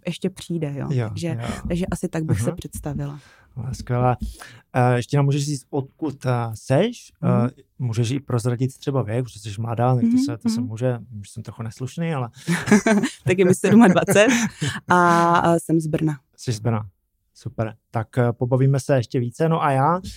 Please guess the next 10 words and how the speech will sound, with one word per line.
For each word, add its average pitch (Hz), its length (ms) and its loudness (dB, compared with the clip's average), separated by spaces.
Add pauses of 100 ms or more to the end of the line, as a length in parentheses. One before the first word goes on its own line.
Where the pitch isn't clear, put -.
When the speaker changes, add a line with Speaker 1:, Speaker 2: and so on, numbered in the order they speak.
(220)
Speaker 2:
já 127 100 0
mám 175 140 4
na 180 80 4
začátek, 180 680 4
nebo 131 240 2
v 123 60 -6
posledních, 147 520 -4
eh, 139 40 2 (680)
podcastech 156 640 0
takovou 143 460 2